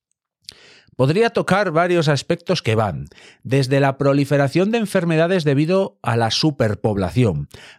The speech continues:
pasando por las desigualdades sociales, muy acusadas en estos ambientes, sin olvidarnos de la polución que se acumula en estos lugares urbanos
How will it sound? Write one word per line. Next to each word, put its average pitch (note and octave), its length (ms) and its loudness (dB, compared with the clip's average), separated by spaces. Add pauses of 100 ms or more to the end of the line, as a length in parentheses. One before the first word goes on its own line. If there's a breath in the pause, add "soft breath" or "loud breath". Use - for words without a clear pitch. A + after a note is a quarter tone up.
pasando E3+ 520 -2
por D3 220 0
las B2 300 0
desigualdades C3+ 1160 0
sociales, G2 880 -2 (200)
muy D3+ 380 0
acusadas G2 920 -2
en G#2 180 -4
estos B2+ 320 -4
ambientes, F2+ 540 -2 (240 loud breath)
sin G2+ 240 -6
olvidarnos G2+ 680 -2
de D#3+ 80 0
la G#2+ 180 -2
polución B2+ 680 0
que C#3+ 120 -2
se C#3 120 -2
acumula E3+ 520 -2 (280 loud breath)
en C3 120 0
estos G#3 300 0
lugares F3+ 460 0
urbanos D3 600 0